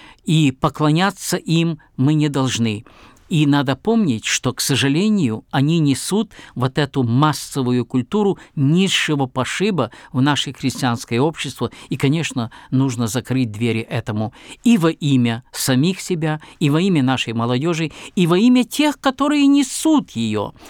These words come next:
Ведь этих людей тоже нужно спасать, тем более, что они считают себя ставшими на сторону Христа, на сторону Бога, и так заблудившимися, и так заблуждающими других.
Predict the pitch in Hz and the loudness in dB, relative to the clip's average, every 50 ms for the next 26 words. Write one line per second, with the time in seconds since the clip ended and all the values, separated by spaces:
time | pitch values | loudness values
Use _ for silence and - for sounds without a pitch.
0 | - - - - 160 180 160 220 226 - 247 220 - - 208 214 185 180 240 254 | -20 -8 -2 0 0 2 2 0 0 0 -2 -4 -4 -2 -2 -2 0 2 2 2
1 | 262 240 220 - - - _ _ - 254 262 247 180 196 220 202 196 202 196 160 | 2 0 -2 -6 -14 -20 _ _ 2 4 4 4 2 0 0 2 2 2 2 0
2 | 147 170 151 - - - 156 127 - - 127 117 104 - - - - - - 185 | -2 -4 -4 -6 -6 -6 -6 -4 -2 -2 -2 -2 -4 -6 -14 -18 -6 -2 0 0
3 | 165 165 214 254 247 196 156 123 - - 160 156 170 196 196 151 - - 147 135 | 0 0 0 0 0 0 -2 -4 -4 -4 -2 0 0 0 0 -2 -4 -6 -6 -4
4 | - 220 240 233 202 143 - - - 123 107 113 107 104 - - - - - - | -2 -2 0 0 0 -2 -2 -4 -6 -4 -2 -2 -4 -4 -6 -12 -18 -10 -6 -6
5 | - - 220 226 226 - - 165 127 123 120 123 135 127 - - - 190 196 185 | -2 2 2 2 2 0 -2 -4 -2 0 0 0 0 -2 -2 -4 -2 -2 0 0
6 | 170 165 156 - 160 156 135 - - - 117 98 - - - - - 135 131 - | -2 -2 -4 -2 -4 -4 -4 -4 -4 -4 -4 -4 -4 -10 -16 -6 -2 -2 -2 -2
7 | - - 160 156 156 151 147 135 120 117 110 107 107 104 - - - - - _ | -2 -2 0 0 2 0 0 0 0 -2 -2 -2 -4 -6 -8 -12 -18 -20 -8 _
8 | - 151 - - 175 160 120 117 143 135 127 139 127 131 202 214 - - 151 135 | -4 -2 0 -2 -2 -2 0 0 -2 0 0 0 0 -2 -4 -4 -4 -2 -2 -2
9 | - - 127 - - 160 123 - 160 170 143 120 139 123 120 127 123 107 107 127 | -2 -4 -8 -6 -6 -6 -4 -2 -2 -2 -2 -2 -2 -2 0 0 -2 -2 -2 -2
10 | 147 160 160 151 - - - 139 135 131 131 - - - - - 131 135 139 135 | 0 0 0 -2 -4 -6 -4 -2 -2 -2 -2 -6 -12 -18 -10 -4 0 0 2 0
11 | 110 - 110 98 - - | 0 -2 -4 -4 -6 -10